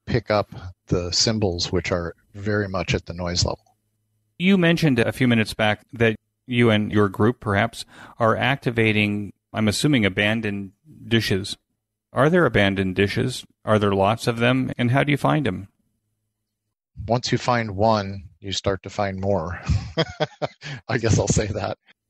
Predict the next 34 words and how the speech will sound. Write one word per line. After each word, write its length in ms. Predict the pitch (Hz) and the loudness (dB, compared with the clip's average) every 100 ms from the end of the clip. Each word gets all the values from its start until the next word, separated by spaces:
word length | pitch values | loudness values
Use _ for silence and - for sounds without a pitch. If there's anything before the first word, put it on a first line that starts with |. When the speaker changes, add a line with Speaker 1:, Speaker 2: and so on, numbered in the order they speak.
| _ - | _ -6
Speaker 2:
Because 300 | 135 147 127 | 0 0 2
you 100 | 120 | 2
notice 420 | 117 120 131 127 | 4 4 4 0
them 360 | 135 131 131 - | 0 0 -4 -4
more, 380 | 123 120 135 135 | 2 4 4 4
or 320 | 117 113 107 | 4 6 4
is, 200 | 107 107 | 2 -2
is 180 | 110 107 | -4 -2
it 100 | 107 | -2
just 260 | 110 - | -4 -2
like 140 | 110 104 | -2 0
there's 180 | 107 98 | 0 0
a 80 | |
network 480 | 98 104 95 98 - | 0 0 0 -2 -2
of 300 | 92 92 - _ _ | -4 -4 -8 _ _
people 260 | - 110 101 | -6 -2 0
that 160 | 98 98 | 0 2
have 220 | 107 101 | 0 -2
these? 260 | 95 101 - _ _ _ - | -6 -8 -16 _ _ _ -4
Speaker 1:
Well, 320 | 127 135 139 | 0 0 -2
the 180 | 131 117 | -4 -2
network 320 | 123 - 135 | -2 -2 -6
that 120 | 113 113 | -4 -2
has 200 | 117 117 | -2 -2
them 120 | 104 | -10
is 80 | 90 | -8
the 100 | 90 | 0
government, 460 | 104 98 82 87 _ - - - - | 2 2 -2 -8 _ -14 -14 -16 -10
um, 420 | - 95 90 92 90 | -6 -6 -6 -10 -8
or, 440 | - 101 98 98 - _ _ _ _ _ | 0 2 2 0 -6 _ _ _ _ _
uh, 240 | - 92 92 | -4 -4 -4
telecommunications 800 | - 98 - 101 85 101 - 92 | -2 -4 -4 -8 -4 -2 -2 -6
companies. 520 | - 90 101 92 - - _ _ _ _ _ _ | -6 -8 -10 -14 -14 -18 _ _ _ _ _ _
So 640 | - 110 104 101 95 - | -2 2 2 2 -2 -6